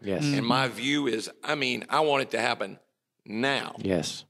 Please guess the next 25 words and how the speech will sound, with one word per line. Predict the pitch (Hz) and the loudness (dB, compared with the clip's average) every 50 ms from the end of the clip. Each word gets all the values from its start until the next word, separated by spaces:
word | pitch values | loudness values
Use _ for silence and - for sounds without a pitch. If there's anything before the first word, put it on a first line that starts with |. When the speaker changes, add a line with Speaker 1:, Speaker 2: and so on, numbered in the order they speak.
| - - | -6 0
Speaker 2:
God's | - 123 160 170 185 | 4 6 6 6 8
Speaker 3:
And | 180 | 8
in | 180 160 156 | 8 8 10
the | 151 | 10
way | 147 147 151 151 143 | 10 8 8 8 8
Speaker 2:
okay. | 139 | 8
Speaker 3:
I | 139 135 | 6 6
want. | 135 135 139 135 135 - - - | 8 6 6 6 4 2 -4 -4
Speaker 2:
God's | - - 139 151 175 180 - | 0 2 2 4 2 0 -2
primary | - - 151 143 139 127 113 110 110 120 | -4 -2 0 0 0 0 -2 -2 -4 -6
project | - - - 139 147 139 120 113 107 101 - - - - _ _ _ _ _ - | -4 -2 0 2 2 2 0 -2 -4 -4 -6 -8 -12 -20 _ _ _ _ _ -6
is | 127 123 113 101 | -4 -4 -4 -4
not | 101 107 113 117 123 - - - - _ _ - | -4 -2 -2 0 0 0 -2 -6 -12 _ _ -20
this | 92 87 110 120 120 - - | -8 -2 -2 0 0 -2 -4
planet. | - - - 131 135 135 123 104 - - - | -8 -6 -2 -2 0 0 -2 -4 -6 -8 -6
God's | - 110 104 104 - | -2 0 0 -2 -2
primary | - - 123 123 123 113 107 101 | -4 -2 -2 -2 -2 -2 -6 -8
project | - - 113 123 135 143 - 101 98 - - - | -6 -4 0 0 0 0 -2 -4 -8 -10 -10 -10
is | - 214 202 - - 143 | -8 -6 -6 -8 -6 -2
us. | - 123 143 131 90 87 - - - - | 0 2 2 2 0 -2 -6 -10 -10 -6
It's, | - 107 107 101 95 90 | -4 -2 -2 -2 -2 -4
Speaker 1:
Mm-hmm. | 101 101 | -4 -4
Speaker 2:
it's | 95 98 110 - - | -4 -4 -4 -4 -4
Speaker 3:
Mm-hmm. | 147 143 143 | -2 0 2
Speaker 2:
us | 135 131 143 143 143 135 | 4 4 2 2 0 -2